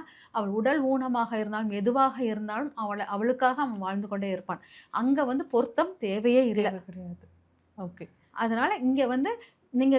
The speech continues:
Speaker 1: காதலிக்கிறாங்க, மன பொருத்தம், அந்த காதல் வந்து என்னன்னா, இந்த ஹார்மோன் சுரப்பினால் உருவாகக்கூடிய ஹார்மோன், அ, அந்த காதல் வந்து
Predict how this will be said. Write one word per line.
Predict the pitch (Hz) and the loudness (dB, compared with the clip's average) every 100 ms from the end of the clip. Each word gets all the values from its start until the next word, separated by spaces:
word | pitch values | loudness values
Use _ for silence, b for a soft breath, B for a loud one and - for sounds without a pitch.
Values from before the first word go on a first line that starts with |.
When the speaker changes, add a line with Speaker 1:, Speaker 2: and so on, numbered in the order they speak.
| 262 | 2
Speaker 1:
காதலிக்கிறாங்க, | 262 285 339 349 320 - 302 262 262 | 2 2 2 2 0 -2 0 0 0
மன | 247 226 277 | 0 0 0
பொருத்தம், | 285 269 262 | 0 -2 -4
அந்த | 233 254 294 | -2 0 0
காதல் | 294 247 262 285 | 0 0 2 0
வந்து | 240 247 262 | -2 -2 0
என்னன்னா, | 214 220 214 294 - b b _ - - - | 0 -2 -2 -4 -6 b b _ -20 -20 -8
இந்த | 226 220 | -2 0
ஹார்மோன் | 214 247 311 359 349 | 4 4 6 2 0
சுரப்பினால் | 311 285 277 269 | 0 0 2 2
உருவாகக்கூடிய | 247 233 254 254 254 233 220 | 2 4 4 2 0 -2 -2
ஹார்மோன், | 226 226 240 247 254 226 | 0 0 0 2 0 0
அ, | 214 196 196 | 0 2 2
அந்த | 208 214 | 2 0
காதல் | 208 220 233 226 | 2 2 2 0
வந்து | 196 214 415 | -2 0 -2